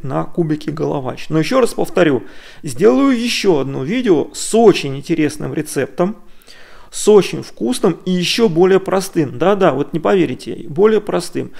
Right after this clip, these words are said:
Значит, смотрите, мы головач не отвариваем. В интернете его советуют отваривать, мы жарим его вот так с луком, как я вам показываю. И что же у нас получается?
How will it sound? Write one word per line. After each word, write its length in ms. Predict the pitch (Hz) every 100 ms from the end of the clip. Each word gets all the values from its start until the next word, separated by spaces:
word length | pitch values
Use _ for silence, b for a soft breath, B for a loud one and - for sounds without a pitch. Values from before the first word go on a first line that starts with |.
| B B
Значит, 200 | - 196
смотрите, 460 | - 214 214 160 -
мы 300 | 160 277 294
головач 600 | 185 160 156 190 233 -
не 160 | 156
отвариваем. 880 | 196 180 147 160 151 143 123 120 120 - b b
В 60 | 151
интернете 520 | 156 190 190 190 -
его 220 | 143 156
советуют 320 | - 160 139 135
отваривать, 580 | - 156 233 269 254
мы 300 | - 160 254 -
жарим 360 | 135 175 214 165
его 240 | - 151
вот 280 | 139 147 -
так 240 | 190 202
с 80 | -
луком, 280 | 185 - 190
как 220 | 147 -
я 100 | 156
вам 160 | 170 156
показываю. 680 | 156 - 131 - - - - B B B B
И 80 |
что 220 | 147 - 285
же 100 | 226
у 80 |
нас 220 | 156 185 -
получается? 840 | 185 190 175 147 123 127 - -